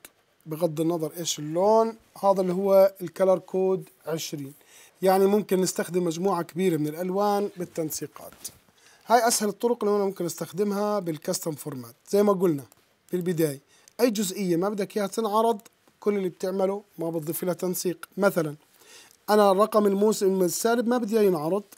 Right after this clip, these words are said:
فأنا ممكن أجي على التنسيق تبعي وأترك منطقة النيجاتيف بلانك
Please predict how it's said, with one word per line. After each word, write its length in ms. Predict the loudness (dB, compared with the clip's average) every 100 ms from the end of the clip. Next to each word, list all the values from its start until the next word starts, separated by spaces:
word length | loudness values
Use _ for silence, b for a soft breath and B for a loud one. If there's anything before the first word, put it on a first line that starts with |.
| -18
فأنا 260 | -6 -2
ممكن 420 | 0 0 -2 -4 -6 -4
أجي 220 | -2 0
على 160 | 2 0
التنسيق 520 | 0 -2 -2 -4 -4
تبعي 400 | -2 0 0 -2 -6 _ b b b b
وأترك 460 | -2 0 -2 -4 -4
منطقة 400 | -4 -4 -4 -2
النيجاتيف 420 | 0 0 -2 -6 -12 -18 -14
بلانك 640 | -2 4 4 4 -2 -16